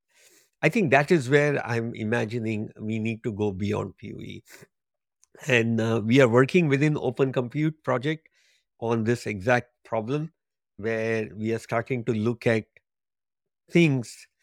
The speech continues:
which are not just in terms of efficiency, but, uh, which are also in terms of taking into account the type of energy being used, taking into account utilization of, uh, servers being used.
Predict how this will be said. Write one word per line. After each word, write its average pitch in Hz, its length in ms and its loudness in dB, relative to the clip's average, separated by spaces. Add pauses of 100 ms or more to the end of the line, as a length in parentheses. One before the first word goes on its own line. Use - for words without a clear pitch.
(880)
which 120 240 -6
are 135 80 2
not 131 300 -4
just - 500 2 (260)
in 123 200 -6
terms 120 260 -2
of 113 160 -4
efficiency, 110 800 -10 (480)
but, 107 340 0 (120)
uh, 107 240 -6
which 104 220 -4
are 113 140 2
also 110 360 -4 (100)
in 110 180 -4
terms 107 300 -6
of 104 200 -8 (120)
taking 120 320 -4
into 110 240 -2
account 110 600 -2
the 101 120 -6
type 110 320 -6
of 113 160 -8
energy 104 380 -6
being 101 260 -6
used, 143 500 -2
taking 117 320 -4
into 113 220 -6
account 110 500 -4 (440)
utilization 107 540 -2
of, 104 180 -10 (100)
uh, 113 240 -6
servers 127 560 -2
being 113 280 -2
used. 110 460 -6